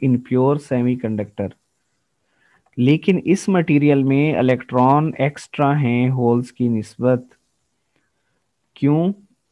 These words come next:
क्योंकि कुछ electrons covalent bond टूटकर free हुए हैं और कुछ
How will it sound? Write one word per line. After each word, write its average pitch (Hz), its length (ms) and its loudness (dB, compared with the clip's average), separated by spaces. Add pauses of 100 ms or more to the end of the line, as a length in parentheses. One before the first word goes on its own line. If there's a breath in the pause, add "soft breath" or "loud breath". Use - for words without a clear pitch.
(420)
क्योंकि 151 280 0
कुछ 160 300 -2
electrons 147 840 0 (200)
covalent 131 400 4
bond 147 380 2
टूटकर 147 380 0
free 156 300 0
हुए 170 240 -2
हैं 180 380 -2
और 139 160 0
कुछ 165 340 -4